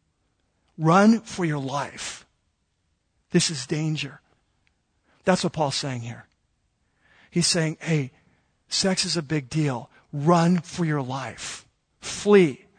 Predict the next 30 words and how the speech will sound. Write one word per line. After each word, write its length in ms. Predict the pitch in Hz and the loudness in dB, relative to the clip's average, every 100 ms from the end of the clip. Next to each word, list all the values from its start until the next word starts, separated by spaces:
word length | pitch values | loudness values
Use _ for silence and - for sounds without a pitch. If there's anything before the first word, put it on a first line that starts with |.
| _ | _
Do 120 | - 196 | -2 2
not 240 | 185 185 | 2 2
pass 320 | 170 160 - | -2 -2 -4
go. 240 | - 131 117 - | -8 -10 -10 -4
Do 100 | 180 | 2
not 220 | 180 185 | 4 4
collect 220 | - 196 - | 4 2 2
two 140 | 180 | 0
hundred 200 | 165 151 | 0 0
dollars. 320 | 143 127 120 - - | 0 -2 -6 -10 2
Don't 280 | 185 208 165 | 2 2 0
jog." 480 | 196 170 151 117 127 - _ _ _ _ _ _ _ _ _ | 2 4 2 -2 -10 -20 _ _ _ _ _ _ _ _ _
It's 160 | - 170 | 0 2
not 140 | 190 | 4
like, 180 | 185 156 - - - - | 4 2 -2 -20 -20 -12
"Jog 380 | 143 185 262 294 | -2 6 6 8
away 460 | 269 226 185 143 107 | 6 6 6 4 0
from 180 | - 170 | 2 4
sexual 360 | - 196 - | 4 2 2
immorality." 480 | 180 165 147 135 117 117 - - - - - - | 2 4 4 2 -4 -12 -20 -20 -20 -20 -18 -4
You 100 | 160 | 2
know? 260 | 170 160 160 - - - - _ _ - | 4 2 0 -18 -20 -20 -20 _ _ 0
Take 180 | 254 247 | 2 4
a 80 | |
brisk 400 | 175 185 277 - | 4 6 6 6
walk 460 | 170 180 214 120 - | 2 4 6 4 2
in 80 | 160 | 4
the 80 | 170 | 6
opposite 420 | 180 185 - 180 | 4 4 2 4
direction. 600 | 175 175 175 - 156 123 | 4 4 4 2 2 0